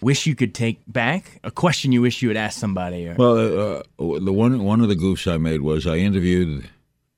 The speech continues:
Speaker 2: uh, I interviewed the head of Apple. I'd interviewed Steve Jobs when Apple started.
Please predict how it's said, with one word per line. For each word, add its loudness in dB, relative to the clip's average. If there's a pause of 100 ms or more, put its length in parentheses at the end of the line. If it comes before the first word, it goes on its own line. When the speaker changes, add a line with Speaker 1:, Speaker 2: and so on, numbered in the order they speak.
(120)
Speaker 2:
uh, -8 (600)
I -14
interviewed 0
the 2
head -2
of -2
Apple. -4 (840)
I'd 0
interviewed 2
Steve 0
Jobs -2
when -2
Apple -6
started. -6